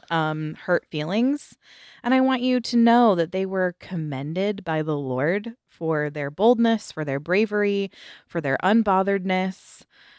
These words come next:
Um, and in my Bible reading the other day, I read this and I thought, "This was, this is what I want to be." In First Chronicles twenty-two, he says,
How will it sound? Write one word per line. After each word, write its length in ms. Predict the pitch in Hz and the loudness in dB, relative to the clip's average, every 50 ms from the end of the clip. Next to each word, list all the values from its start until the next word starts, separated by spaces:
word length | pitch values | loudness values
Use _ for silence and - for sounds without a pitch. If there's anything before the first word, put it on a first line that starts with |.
| _ _ _ _ - | _ _ _ _ -4
Um, 560 | 175 170 165 160 156 151 151 151 147 147 151 - _ _ _ _ _ _ _ _ _ _ _ _ _ _ _ _ _ _ | -2 0 0 0 0 -2 -4 -6 -10 -12 -12 -14 _ _ _ _ _ _ _ _ _ _ _ _ _ _ _ _ _ _
and 100 | - 185 | -4 -2
in 80 | 180 170 | 0 0
my 140 | 165 160 160 | 0 -2 0
Bible 280 | 156 156 165 165 165 160 | 0 0 0 2 0 0
reading 220 | 160 160 156 156 | 0 0 0 -2
the 60 | 156 | -4
other 160 | 156 156 151 | -4 -4 -4
day, 280 | 151 156 151 147 143 - - | -4 -2 -2 -2 -4 -4 -6
I 80 | - | -6
read 240 | 156 151 151 147 151 | -4 -4 -4 -4 -4
this 200 | 151 147 139 - | -6 -6 -8 -8
and 100 | - 147 | -10 -10
I 60 | 135 | -10
thought, 220 | 143 - 110 101 - | -6 -6 -6 -6 -6
"This 200 | 160 151 - - | -8 -12 -10 -12
was, 200 | 151 147 156 - - | -14 -14 -14 -18 -4
this 220 | - 214 254 - | -2 -2 -2 0
is 100 | 285 240 | -2 -2
what 120 | 208 202 180 | 0 2 2
I 80 | 165 | 2
want 360 | 160 151 143 143 143 - - _ | 0 0 -2 -4 -8 -8 -12 _
to 120 | - - 143 - _ 175 160 | -16 -16 -16 -16 _ -16 -14
be." 360 | 135 127 - 65 69 - 180 - _ _ _ _ _ _ _ | -12 -12 -12 -12 -14 -16 -18 -20 _ _ _ _ _ _ _
In 120 | - 175 | -4 -4
First 280 | 175 - 214 233 - - | -2 0 -2 -2 -2 -2
Chronicles 420 | - 214 190 185 180 180 170 160 - | -2 -2 -2 -2 0 -2 -2 -4 -4
twenty-two, 800 | - 180 165 156 156 - - - 156 147 147 143 143 147 143 - _ _ _ _ _ _ _ _ _ | -6 -6 -4 -4 -6 -6 -8 -6 -6 -4 -4 -4 -4 -6 -6 -10 _ _ _ _ _ _ _ _ _
he 120 | _ 208 | _ -6
says, 380 | 196 - 185 170 165 160 160 | -2 0 2 2 2 0 -4